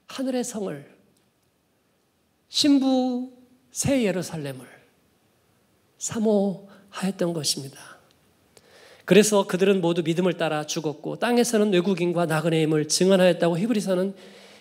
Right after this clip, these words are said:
기록하고 있어요. 다윗은 놀라웠게도 바로 이와 같은 신앙을 고백하고 있는 것입니다. 다윗의 고백이 복됩니다. "주님의 나라가 이루어지이다."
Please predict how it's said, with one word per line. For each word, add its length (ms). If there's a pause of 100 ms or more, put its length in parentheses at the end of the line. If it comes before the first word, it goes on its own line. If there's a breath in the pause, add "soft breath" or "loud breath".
(100)
기록하고 520
있어요. 280 (140)
다윗은 640
놀라웠게도 800 (220)
바로 500 (240 soft breath)
이와 220
같은 260
신앙을 460
고백하고 640
있는 140
것입니다. 440
다윗의 720 (240 loud breath)
고백이 720
복됩니다. 580 (920 soft breath)
"주님의 440
나라가 560
이루어지이다." 680